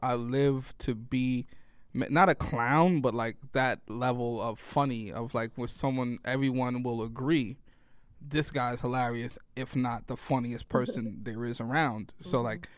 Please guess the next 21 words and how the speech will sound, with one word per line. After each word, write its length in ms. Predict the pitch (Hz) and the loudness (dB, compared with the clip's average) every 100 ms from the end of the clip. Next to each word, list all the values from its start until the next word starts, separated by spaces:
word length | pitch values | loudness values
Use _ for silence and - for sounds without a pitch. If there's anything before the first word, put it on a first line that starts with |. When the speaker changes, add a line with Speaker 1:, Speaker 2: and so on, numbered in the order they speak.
| - - - | -20 -20 -6
Speaker 1:
it's 100 | 147 | 4
so 100 | 180 | 4
funny 260 | 156 180 156 | 6 6 6
to 100 | 139 | 4
see 220 | - 160 | 2 2
that 240 | 143 131 117 | 4 2 0
relay 480 | 123 131 131 117 | -2 0 0 0
into, 640 | 113 120 - 135 120 107 - | -2 -4 -4 -4 -4 -6 -8
uh, 260 | 117 107 - - - - - - - - - - - | -8 -6 -8 -14 -20 -18 -18 -18 -20 -20 -20 -18 -4
to, 240 | 127 101 | -4 -2
like, 200 | 120 110 | -6 -4
adult 420 | 113 120 123 120 113 | -6 0 0 0 -4
life, 240 | 107 110 - | -8 -8 -8
adulthood. 560 | 123 120 - 117 107 - - | -4 -6 -4 -8 -10 -14 -18
But, 240 | 131 117 | -8 -8
um, 240 | 107 107 - - - - - - - - - _ - - - - - - | -8 -10 -12 -16 -20 -20 -20 -20 -20 -20 -20 _ -14 -8 -8 -10 -14 -4
uh, 320 | 202 196 196 - - - - - - - | 0 2 0 -4 -16 -20 -20 -18 -14 -4
so 160 | - | 2
then 120 | 202 190 | 4 4
fast 380 | - 214 202 - | 8 8 8 8
forward, 400 | 196 190 190 | 10 10 8